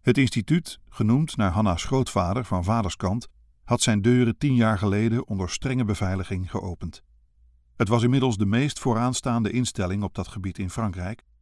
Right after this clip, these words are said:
en Hannah Wijnberg werd beschouwd als de belangrijkste verslaglegger van de nieuwe golf van antisemitisme die door het land waarde.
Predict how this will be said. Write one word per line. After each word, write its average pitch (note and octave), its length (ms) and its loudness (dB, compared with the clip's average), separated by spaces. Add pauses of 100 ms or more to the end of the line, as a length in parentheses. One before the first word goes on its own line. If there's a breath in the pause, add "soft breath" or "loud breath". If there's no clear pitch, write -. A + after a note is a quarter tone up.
(180)
en A#2+ 140 0
Hannah G#2+ 320 0
Wijnberg A2 540 -4
werd G2+ 160 -4
beschouwd - 540 -6
als A#2 140 -8
de G2 100 -8
belangrijkste A#2+ 680 -4
verslaglegger A2 760 -8 (100)
van - 180 -10
de G#2+ 100 -4
nieuwe G#2+ 240 -4
golf A2+ 460 -8
van G#2+ 180 -8
antisemitisme G2+ 1080 -8
die A2 120 -6
door G#2 160 -6
het G2+ 100 -10
land F#2+ 220 -8
waarde. E2 400 -12